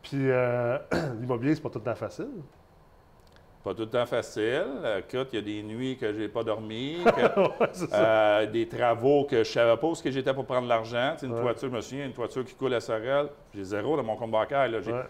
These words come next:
Speaker 2: sais, un investisseur, là, ça garde pas d'argent dans son compte, ça investit tout le temps, tout le temps. Puis moi, j'achète un après l'autre.
Speaker 1: Ouais.
Speaker 2: Vide les marges de crédit, vide tout.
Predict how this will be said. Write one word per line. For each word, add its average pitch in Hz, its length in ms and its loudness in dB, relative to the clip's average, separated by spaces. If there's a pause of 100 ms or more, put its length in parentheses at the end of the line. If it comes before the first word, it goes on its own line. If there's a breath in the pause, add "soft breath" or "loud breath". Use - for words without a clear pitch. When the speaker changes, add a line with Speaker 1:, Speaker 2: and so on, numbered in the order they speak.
(200)
Speaker 2:
sais, 156 80 4
un 151 80 6
investisseur, 147 560 4
là, 135 60 -2
ça 113 120 -2
garde 113 180 0
pas - 100 -2
d'argent 117 240 2
dans 143 60 0
son 123 140 0
compte, 131 200 -4
ça 117 60 -2
investit 110 440 -4
tout 131 80 -10
le 123 80 -8
temps, 131 80 -2
tout 127 80 -8
le 110 60 -8
temps. 113 200 0
Puis 101 80 -8
moi, 131 160 -2
j'achète 135 420 0 (640 soft breath)
un 127 80 4
après 143 160 4
l'autre. 139 220 4 (280)
Speaker 1:
Ouais. 120 180 -2 (440)
Speaker 2:
Vide 110 240 -2
les 123 140 2
marges 127 160 2
de 123 60 -2
crédit, 120 340 -4
vide 120 180 0
tout. 147 200 2